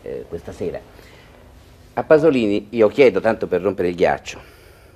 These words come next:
quando ha intrapreso questa trilogia, quando ha girato il Decameron, al quale poi hanno fatto seguito i Racconti di Canterbury e adesso Il fiore delle Mille e Una Notte, pensava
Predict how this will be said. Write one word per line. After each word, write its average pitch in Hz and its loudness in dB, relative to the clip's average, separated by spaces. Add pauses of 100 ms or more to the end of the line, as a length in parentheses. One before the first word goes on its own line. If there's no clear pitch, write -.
(500)
quando 151 4
ha 120 0 (680)
intrapreso 110 -2
questa 101 -6
trilogia, 95 -4 (260)
quando 104 0
ha 98 -2
girato 95 -4
il 87 -6
Decameron, 87 -6
al 87 -8
quale 90 -6
poi 90 -4
hanno 85 -6
fatto 85 -12
seguito 85 -8
i 80 -6
Racconti 85 -8
di 85 -12
Canterbury 85 -4 (340)
e 85 -8
adesso 87 -4
Il 78 -12
fiore 87 -6
delle 82 -10
Mille 80 -10
e - -12
Una 60 -18
Notte, - -20 (460)
pensava 127 2